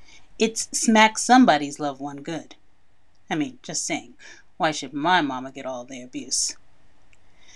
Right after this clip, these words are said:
So this week, when I made my visit, I saw it. I looked at it,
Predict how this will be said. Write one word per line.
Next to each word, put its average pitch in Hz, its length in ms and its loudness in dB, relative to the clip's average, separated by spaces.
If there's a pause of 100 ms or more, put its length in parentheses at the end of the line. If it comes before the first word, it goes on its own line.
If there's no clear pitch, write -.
(120)
So 294 180 6
this 339 360 2
week, 165 340 -6 (320)
when 214 160 -2
I 208 140 2
made 196 320 -2
my 214 160 0
visit, 147 460 -6 (260)
I 220 160 -4
saw 294 400 0
it. - 200 -18 (760)
I 196 160 -2
looked 196 400 -4
at 160 120 -6
it, 156 200 -8